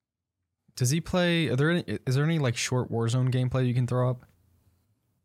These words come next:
Warzone two point oh? 'Cause this looks like, a, I think a lot more people are gonna be playing it just because it's less sweaty and there are a lot of better improvements on it. Um, is that Jack Frags? You can do Jack Frags.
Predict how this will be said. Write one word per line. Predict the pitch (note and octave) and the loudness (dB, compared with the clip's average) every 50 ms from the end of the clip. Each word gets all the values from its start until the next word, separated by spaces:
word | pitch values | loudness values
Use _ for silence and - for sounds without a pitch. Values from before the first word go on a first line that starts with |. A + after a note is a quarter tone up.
| _ _ _ _ _ _ _ _ _ _ _ _ _ _ _ _ - A2+ | _ _ _ _ _ _ _ _ _ _ _ _ _ _ _ _ -6 -2
Warzone | A2 G#2+ A2 G#2 G#2 - | -2 -2 0 -2 -2 -2
two | - A#2 | -2 -4
point | G#2 - G#2+ G#2+ G#2+ | -2 -2 -2 -2 0
oh? | G#2+ G#2+ A2 A2 - | 0 0 -2 -2 -2
'Cause | - C3+ B2 B2 - - _ _ _ _ _ _ _ _ _ _ _ _ _ - | 0 0 0 0 0 -4 _ _ _ _ _ _ _ _ _ _ _ _ _ -12
this | A2 C3+ D3+ F#3 A3 - - - | -6 -2 -2 0 0 0 -2 -2
looks | F3 D3+ - - | -2 -2 -2 0
like, | C#3 A#2+ A2+ - - - | 0 0 0 0 -2 -2
a, | B2+ A#2+ A2+ - | -2 -2 0 0
I | A#2 B2+ | -2 -2
think | - - D#3+ D3 | 0 0 -2 0
a | |
lot | A#2 A2+ A2 G#2+ - - | 2 2 2 0 -2 -4
more | A2 A#2 A2+ A2 G#2+ | -4 -2 -2 -2 -2
people | - - A2+ G2+ G#2+ | -2 -2 -2 0 0
are | G2 | 0
gonna | G#2 G2+ | 0 0
be | F#2+ | -2
playing | F2+ - - G2 G2 G2 G2 G#2 | -4 -2 -2 -2 0 0 0 0
it | A2 A2 - _ _ _ _ - | -2 -4 -6 _ _ _ _ -6
just | - A#2+ G#2 - | -2 -2 -2 -2
because | - A#2 - A#2+ G#2+ F#2+ | -2 -4 -2 -2 -2 -2
it's | G2 - - - | -2 -4 -2 0
less | G#2+ G2+ G2+ - | 0 0 0 0
sweaty | - - A2+ A2+ A2+ B2 B2 B2 - | -2 0 0 0 0 0 0 -2 -2
and | - G#2+ | -2 0
there | G#2 G2+ | 0 0
are | G2+ G2+ - - - | 0 -2 -2 -4 -4
a | A2 | -2
lot | G#2+ G#2 G#2 | 0 0 0
of | G#2 G2 G2 - - - _ _ _ _ - - | 0 -2 -4 -8 -14 -20 _ _ _ _ -12 -6
better | - G#2 G2+ G#2 | -4 -2 -2 0
improvements | G#2 G2 - G2+ G2+ G2+ A#2+ A#2 B2 - | -2 -2 -2 -4 -4 -4 -4 -4 -4 -2
on | C3+ C3+ D3 | -2 -2 -4
it. | - - _ _ _ _ _ _ _ _ _ _ _ _ - | -4 -8 _ _ _ _ _ _ _ _ _ _ _ _ -6
Um, | - A2 G2+ F2+ F#2 A2+ - _ _ - _ _ _ _ _ _ _ _ _ _ _ _ _ _ _ _ _ _ _ _ _ _ _ _ _ _ _ _ _ - | -2 0 0 0 0 -2 -4 _ _ -20 _ _ _ _ _ _ _ _ _ _ _ _ _ _ _ _ _ _ _ _ _ _ _ _ _ _ _ _ _ -2
is | B2+ A#2+ | 0 2
that | B2 G#2+ | 2 2
Jack | A2 G#2 G2+ - | 2 0 0 0
Frags? | - A#2 A#2 - - | 0 -2 -2 0 -2
You | A#2 | -2
can | A2 G2+ | 0 0
do | G#2 G2+ | 0 -2
Jack | - G2+ G2+ G#2 | -2 -2 -4 -4
Frags. | - - G2+ G#2 G#2 - - - | -4 -4 -4 -4 -4 -6 -10 -18